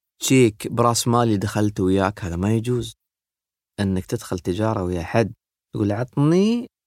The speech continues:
تشيك إن تضمن راس مالي إذا خسرنا."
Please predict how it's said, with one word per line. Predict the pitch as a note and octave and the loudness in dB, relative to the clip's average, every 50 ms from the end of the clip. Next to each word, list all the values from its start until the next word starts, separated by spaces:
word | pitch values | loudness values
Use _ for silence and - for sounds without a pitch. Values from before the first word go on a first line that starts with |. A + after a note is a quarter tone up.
| - | -6
تشيك | - - C#3+ D#3 F3 G3 G#3 A3+ A3 _ - - - _ _ - | -2 2 4 6 6 6 4 4 0 _ -8 -20 -20 _ _ -2
إن | A2+ B2+ B2+ B2+ | 0 0 0 0
تضمن | - D3+ D3 D#3 E3 D#3 | 2 2 2 2 2 4
راس | D3 C#3+ C3+ - - | 4 2 2 2 2
مالي | C#3+ D3 D3+ D3+ C#3+ C#3 B2+ A#2 G#2+ | 2 4 4 4 4 4 4 2 2
إذا | G#2 G#2+ A2 A2 | 0 0 0 0
خسرنا." | G#2+ - A#2+ - - G#2+ F2+ F#2 F2+ E2+ D#2+ - | 0 -2 -2 0 0 0 2 0 -2 -4 -4 -8